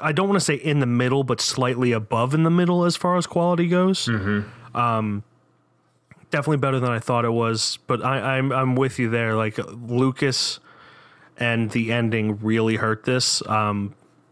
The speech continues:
Speaker 1: like, e-, even if you just develop Lucas's character more, make him realize he's kinda being an asshole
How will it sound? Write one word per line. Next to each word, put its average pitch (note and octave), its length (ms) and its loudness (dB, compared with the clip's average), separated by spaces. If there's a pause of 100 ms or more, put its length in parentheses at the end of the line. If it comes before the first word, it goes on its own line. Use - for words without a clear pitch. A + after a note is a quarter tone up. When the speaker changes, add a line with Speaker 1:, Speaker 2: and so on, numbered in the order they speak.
(600)
Speaker 1:
like, C#3+ 260 -2
e-, E3+ 180 -4
even A#3+ 260 2
if A#3 160 0
you E3+ 80 0
just D3 240 0
develop C3 440 0
Lucas's B2+ 380 -2
character B2+ 380 -2
more, A#2 200 0
make B2 240 -2
him A#2+ 160 -2
realize A#2 640 0
he's A#2 120 -2
kinda A2+ 220 -2
being A2 240 -2
an G#2+ 80 -2
asshole G#2+ 540 -2